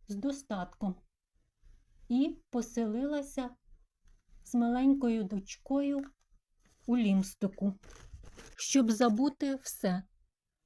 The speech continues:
а потім одружилася з єдиним достойним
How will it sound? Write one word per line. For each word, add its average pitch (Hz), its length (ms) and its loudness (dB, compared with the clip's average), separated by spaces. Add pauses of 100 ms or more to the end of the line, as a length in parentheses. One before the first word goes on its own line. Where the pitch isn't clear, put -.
(220)
а 226 120 0
потім 294 520 -2
одружилася 247 960 0 (640)
з 208 120 -2
єдиним 254 560 4
достойним 269 800 0